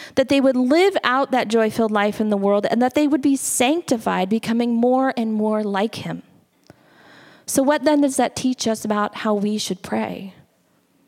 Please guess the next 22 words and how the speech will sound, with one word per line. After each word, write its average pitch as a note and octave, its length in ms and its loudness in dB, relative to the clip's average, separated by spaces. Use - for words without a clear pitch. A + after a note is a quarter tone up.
I A#3+ 60 2
don't C#4+ 260 2
think D4 160 0
we'd C#4+ 100 2
be A3 160 -4
out G#3+ 180 0
of G3 100 -2
line G3 260 0
in F#3 80 -4
praying G3+ 300 0
that F3+ 120 -4
God G3 220 0
would F#3+ 120 -2
fill G#3 280 0
us F#3 180 -4
with G3 140 -6
the F3+ 80 -4
full G#3+ 340 -2
measure F#3 420 -2
of F3+ 200 -4
his - 260 -10
joy. F3+ 540 -4